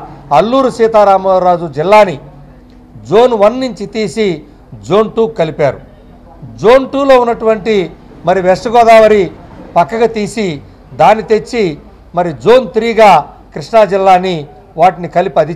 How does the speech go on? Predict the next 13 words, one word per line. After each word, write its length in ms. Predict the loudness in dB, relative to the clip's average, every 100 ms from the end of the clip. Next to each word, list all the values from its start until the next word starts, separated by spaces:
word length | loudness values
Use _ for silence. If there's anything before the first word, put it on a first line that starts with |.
| -6
చేశారు. 380 | -6 -2 -4 -4 -20 _ _ _ -4 2
అదేవిధంగా 580 | 2 4 2 2 4 4 0 -10 -20 _ _ _ _ 0
మరి 180 | 0 0 -4 -12 0
జోన్ 240 | 2 2 0
త్రీ 140 | -6 -4 -4
ఇప్పుడు 200 | -2 0
వరకు 180 | 0 0
ఉన్నది 280 | -2 0 -2 -4 -12 -20 -12 -2
జోన్ 200 | 0 0 0
ఫోర్ 160 | 2 2
అయ్యేటువంటి 400 | 0 -4 -6 -2
పరిస్థితి. 380 | -2 -2 -10 -14 -18 _ -6 -4 -8 -6 -2
అదేవిధంగా 420 | 2 4 4 2